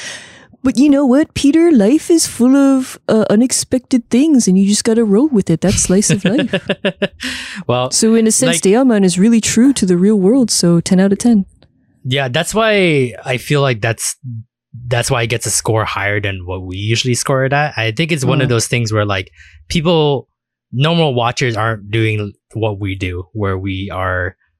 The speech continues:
Speaker 2: like, fine-tuning week in and week out, and we're, like, really hyper-focused, uh, f-, every particular episode where, like, these guys are just like, "Oh, put it on, casually see it."
Speaker 1: Yeah, you
Speaker 2: And
Speaker 1: just
Speaker 2: then they
Speaker 1: take
Speaker 2: just
Speaker 1: it
Speaker 2: think
Speaker 1: in.
Speaker 2: about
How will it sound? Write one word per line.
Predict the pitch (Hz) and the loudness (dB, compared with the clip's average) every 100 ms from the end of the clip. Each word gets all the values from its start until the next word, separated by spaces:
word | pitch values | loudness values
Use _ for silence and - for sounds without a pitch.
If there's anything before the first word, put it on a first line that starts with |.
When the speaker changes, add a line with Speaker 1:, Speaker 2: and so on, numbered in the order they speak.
| _ - | _ -6
Speaker 2:
like, | 101 - | -6 -6
fine-tuning | - - 113 110 107 - 117 104 95 | -10 -6 -4 -4 -6 -4 -2 -4 -6
week | 101 107 | -6 -4
in | 110 101 | -4 -4
and | 92 | -8
week | 95 - | -8 -6
out, | 90 87 | -6 -6
and | 87 | -8
we're, | 98 | -4
like, | 98 98 | -4 -6
really | 95 110 110 | -4 0 0
hyper-focused, | 98 - 113 - - 104 101 92 90 - - _ _ - _ - | -2 -4 -4 -6 -6 -6 -6 -8 -6 -8 -10 _ _ -20 _ -12
uh, | 98 92 90 87 87 _ _ _ _ _ - | -8 -8 -8 -10 -12 _ _ _ _ _ -16
f-, | - | -8
every | 120 117 107 | -6 -4 -4
particular | 110 - - 92 | -4 -6 -6 -8
episode | 92 - - 90 | -6 -4 -4 -6
where, | 95 | -4
like, | 104 107 | -4 -2
these | 135 135 | -4 -2
guys | 135 131 | -2 -2
are | |
just | 131 123 | -2 -2
like, | 123 | -2
"Oh, | 165 135 | -2 -2
put | 147 | 0
it | 139 | 0
on, | 131 135 135 | 0 0 -2
casually | 127 127 123 127 123 | -4 -4 -2 0 0
see | 120 127 120 | 0 0 0
it." | 123 117 - - | 0 -6 -12 0
Speaker 1:
Yeah, | 233 | 2
you | 247 | 2
Speaker 2:
And | 113 | 0
Speaker 1:
just | 107 | 0
Speaker 2:
then | 208 | 0
they | |
Speaker 1:
take | |
Speaker 2:
just | 123 190 | 0 0
Speaker 1:
it | |
Speaker 2:
think | 220 | 0
Speaker 1:
in. | |
Speaker 2:
about | 147 113 117 | 0 -2 -4